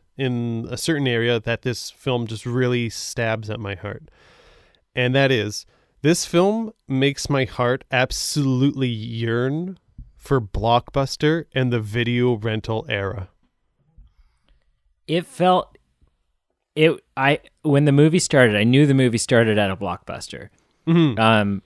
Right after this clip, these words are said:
Speaker 2: but the movie started and I just had this moment that was like, "Oh, weird."
Speaker 1: Mm-hmm.
Speaker 2: Like,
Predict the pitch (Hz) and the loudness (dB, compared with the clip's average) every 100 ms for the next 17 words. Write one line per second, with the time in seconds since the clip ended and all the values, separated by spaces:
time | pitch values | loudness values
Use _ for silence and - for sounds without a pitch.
0 | - 117 120 143 151 - 131 127 127 117 | -6 -2 2 4 2 2 4 4 4 0
1 | 120 113 113 - 120 117 117 110 107 110 | -2 -2 -2 -4 -4 -2 -2 0 0 2
2 | 101 104 - 110 113 113 - 139 147 147 | 0 -2 -6 -6 -6 -6 -10 -8 -6 -4
3 | 143 127 127 156 156 156 151 147 131 110 | -6 -8 -6 -4 -2 -2 0 -2 -4 -6
4 | 90 - 147 143 131 139 139 139 131 117 | -12 -8 -2 -2 0 0 0 0 -2 -6
5 | 104 - 139 139 135 - - | -10 -6 0 0 -2 -10 -20